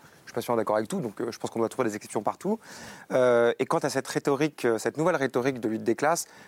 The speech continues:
très intéressant ce que vous dites sur Chantal Mouffe que j'ai, euh, publié quand j'étais plus jeune et avec qui j'ai passé des, pas mal de temps et de, j'ai beaucoup discuté avec elle. Et il y a une chose, effectivement, dans la stratégie de la France insoumise qui s'inspire des théories de Chantal Mouffe et de son mari défunt,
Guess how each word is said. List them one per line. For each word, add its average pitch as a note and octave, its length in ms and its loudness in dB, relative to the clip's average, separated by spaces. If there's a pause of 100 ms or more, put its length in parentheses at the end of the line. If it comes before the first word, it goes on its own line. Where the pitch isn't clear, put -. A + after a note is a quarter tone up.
très F3 100 2
intéressant D#3+ 260 2
ce F3 60 -2
que - 80 -6
vous C3+ 60 2
dites D3+ 80 -2
sur C#3 100 0
Chantal C3 260 0
Mouffe D#3 200 -4
que C3 100 2
j'ai, A2 240 2
euh, G#2+ 220 0 (180)
publié C#3 460 0
quand A#2 140 -2
j'étais G#2+ 340 -2
plus - 160 -8
jeune C3+ 280 0 (440)
et B2 40 0
avec A#2 120 0
qui - 80 -4
j'ai C#3 80 0
passé C3 240 0
des, A2+ 180 0 (320)
pas - 80 0
mal F#3+ 180 2
de C3+ 80 2
temps D3+ 320 2
et A#2 120 0
de, A2 460 0
j'ai A2+ 120 0
beaucoup B2 160 -2
discuté E3 240 -2
avec A#2+ 220 2
elle. G3+ 100 2
Et C#3+ 140 2
il A#2+ 60 0
y C3+ 40 4
a - 40 2
une F3+ 140 0
chose, G3+ 340 2 (280)
effectivement, E3 460 0
dans D3+ 80 2
la A#2+ 80 2
stratégie C#3+ 320 -2
de B2 40 0
la A#2+ 60 4
France D3 220 -2
insoumise C3+ 440 0 (280)
qui - 80 -12
s'inspire C#3+ 400 0
des A#2+ 80 0
théories B2+ 220 2
de - 60 -4
Chantal B2+ 200 0
Mouffe C3+ 180 -2
et A2+ 60 -2
de - 40 -8
son - 140 -4
mari A#2 400 0
défunt, A#2 360 -4